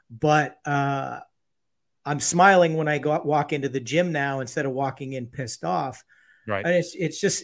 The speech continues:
Speaker 1: it, it's just something that I had to eliminate because, because of all the negativity. It just, it wasn't serving any purpose.
Speaker 2: Let me say this. I,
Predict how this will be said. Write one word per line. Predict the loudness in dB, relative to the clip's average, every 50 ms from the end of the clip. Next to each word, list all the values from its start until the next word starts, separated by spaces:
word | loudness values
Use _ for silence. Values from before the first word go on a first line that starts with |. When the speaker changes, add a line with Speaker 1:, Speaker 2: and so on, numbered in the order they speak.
| -8
Speaker 1:
it, | -12 -10 -6
it's | -6 -6 -4 -4
just | -4 -4 -2 -2
something | -2 -2 0 0 -2 0
that | 0 -2
I | -4 -4
had | -4 -2 -2 -4 -2 -2
to | -2 -2
eliminate | -2 -2 -4 -6 -6 -10 -12 -12 -12 -12 -12
because, | -8 -6 -4 -4 -4 -6 -8 -8 -10
because | -16 -6 -4 -2 -2 -2
of | -2
all | 0 0 0
the | -2 -4
negativity. | -8 -8 -8 -10 -10 -10 -8 -6 -6 -4 -4 -4 -4
It | -4
just, | -4 -4 -6 -6 _ _ -16 -16 -16 -16
it | -12 -10 -2
wasn't | 4 4 4 4 4 0
serving | 0 0 0 0 -2 -6
any | -8 -10 -10
purpose. | -12 -16 -20 -20 -20 -20 -20 -20 -20 _ _ _ _ _ _ _ _ _ _ _ _ -8
Speaker 2:
Let | -6
me | -4
say | -2 -2
this. | -2 -2 -2 0 0
I, | 0 0